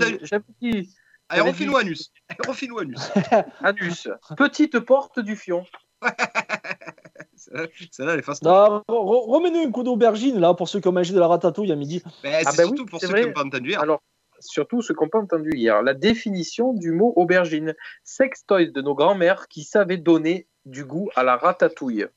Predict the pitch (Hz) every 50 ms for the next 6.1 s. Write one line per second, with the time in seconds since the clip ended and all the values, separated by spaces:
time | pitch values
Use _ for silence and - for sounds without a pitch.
0 | _ - 117 _ - 113 113 127 127 127 123 117 110 104 - - - 226 233 -
1 | - 226 - - 262 262 - - 214 _ - 269 269 - - - - - _ -
2 | 156 151 147 - 156 156 - - 131 120 _ - - 104 - - - - _ -
3 | - - - - - _ _ _ _ - 156 156 160 175 185 196 196 202 202 185
4 | 202 190 196 - - 196 233 285 - 277 202 202 190 185 190 - - 180 170 -
5 | - 175 175 165 135 131 165 170 170 - 143 147 143 135 135 131 127 123 117 110
6 | 101